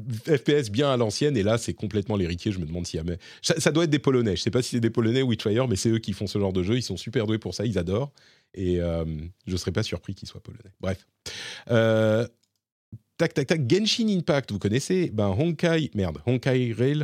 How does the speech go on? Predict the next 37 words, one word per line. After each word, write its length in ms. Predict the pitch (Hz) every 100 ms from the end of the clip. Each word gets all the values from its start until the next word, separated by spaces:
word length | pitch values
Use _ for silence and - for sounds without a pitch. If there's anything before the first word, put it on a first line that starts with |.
| 117
Honkai, 520 | 117 110 117 120 104 - _
comment 140 | 151
il 20 | 190
s'appelle ? 360 | - 120 95 - _ -
Honkai 280 | 190 208 202
Star 300 | - 185 156
Rail, 300 | 131 123 82 -
c'est 140 | 101
ça. 240 | 98 139 - - - - 120
Euh, 400 | 110 107 104 104
c'est 140 | 113
le 100 | 101
prochain 460 | 95 196 208 170 131
jeu, 380 | 117 131 123 104 _ 127
euh, 480 | 98 90 85 87 76
de 300 | 101 101 95
Hoyoverse, 720 | 90 113 104 101 160 196 - - _ -
et 60 |
il 80 | 131
sort 160 | 226 208
en 100 | 160
avril. 400 | 143 117 170 233 _ _ -
Et 220 | 101 95
je 160 | 92 101
savais 280 | 98 98 101
pas 120 | 285
si 140 | -
on 100 | 139
avait 140 | 113 110
une 120 | 92
date 200 | 117 -
avant, 180 | 90 180
mais 80 |
il 80 | 135
sort 140 | - 143
en 80 |
avril. 260 | 98 117